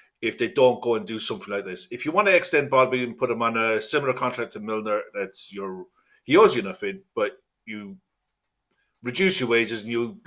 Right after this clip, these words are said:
add incentives to, for when he plays and bonuses and what have you to bring it up.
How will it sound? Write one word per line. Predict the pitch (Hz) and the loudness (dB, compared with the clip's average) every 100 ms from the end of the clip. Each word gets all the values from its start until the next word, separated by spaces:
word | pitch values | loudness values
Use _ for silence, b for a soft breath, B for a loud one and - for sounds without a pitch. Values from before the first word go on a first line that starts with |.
| - | 2
add | 143 135 - - - - _ _ _ | 6 6 2 -12 -16 -20 _ _ _
incentives | 127 120 139 127 113 95 - - | -4 0 0 0 -4 -10 -12 -12
to, | - 113 110 110 110 110 _ b b b b | -6 -4 -2 -2 -6 -10 _ b b b b
for | 127 117 | -2 0
when | 123 | 2
he | 117 | 0
plays | 110 117 113 | 2 2 2
and | 104 | -4
bonuses | 120 120 113 101 | -2 -2 -4 -6
and | 98 | -8
what | 98 | -6
have | 101 | -6
you | 98 | -6
to | 101 | -8
bring | 110 104 | -6 -4
it | |
up. | 101 | -6